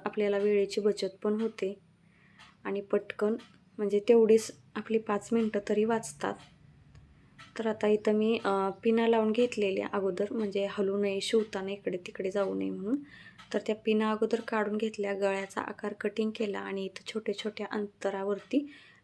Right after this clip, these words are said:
कट देऊन घेतले. कट देताना काळजी घ्यायची, आपण, अ, जी टिप मारलेली आहे ती कट होऊ द्यायची नाही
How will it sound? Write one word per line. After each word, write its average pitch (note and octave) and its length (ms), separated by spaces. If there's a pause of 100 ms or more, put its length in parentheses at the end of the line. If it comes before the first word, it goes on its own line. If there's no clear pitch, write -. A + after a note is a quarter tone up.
(100)
कट A#3 180
देऊन G#3 320
घेतले. A3 340
कट G#3 340
देताना G#3 380
काळजी G#3+ 400
घ्यायची, G#3 500
आपण, G3+ 380
अ, G3 120
जी F#3 140 (120)
टिप G#3 200
मारलेली G#3 440
आहे F#3+ 160
ती G3+ 140
कट G3 240
होऊ G#3+ 280
द्यायची G3+ 360
नाही G3 300